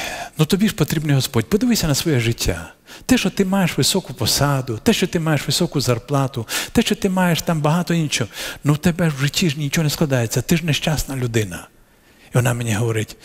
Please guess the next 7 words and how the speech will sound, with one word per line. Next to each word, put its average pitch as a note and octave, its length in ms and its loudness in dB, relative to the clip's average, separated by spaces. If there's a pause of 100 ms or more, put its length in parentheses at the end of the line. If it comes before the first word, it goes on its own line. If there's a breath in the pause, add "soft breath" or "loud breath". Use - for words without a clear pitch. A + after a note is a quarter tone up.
(120)
«Ти - 120 4
знаєш, C#3 380 2 (520 loud breath)
я E3 180 4
б - 40 -4 (100)
прийшла E3+ 580 2
б, A2 140 -10 (520 loud breath)
але C3+ 440 2